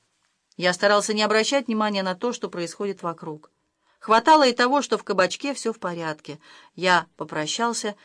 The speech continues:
и тронул коня. «А как же», удивлённо крикнула она мне вслед, «как же твой?» «Да пускай у вас лежит», ответил я, «мне без надобности».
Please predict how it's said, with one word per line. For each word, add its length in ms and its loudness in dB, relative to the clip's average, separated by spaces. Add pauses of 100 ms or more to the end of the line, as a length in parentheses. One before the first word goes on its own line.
(140)
и 60 -12
тронул 400 -4
коня. 460 -10 (800)
«А 160 4
как 340 4
же», 300 2 (320)
удивлённо 500 2
крикнула 440 0
она 140 2
мне 160 0
вслед, 460 -2 (300)
«как 220 4
же 140 0
твой?» 520 0 (1040)
«Да 140 2
пускай 360 4
у 60 4
вас 240 4
лежит», 320 -2
ответил 360 -6
я, 300 -4 (240)
«мне 420 0 (160)
без 220 -6
надобности». 760 -10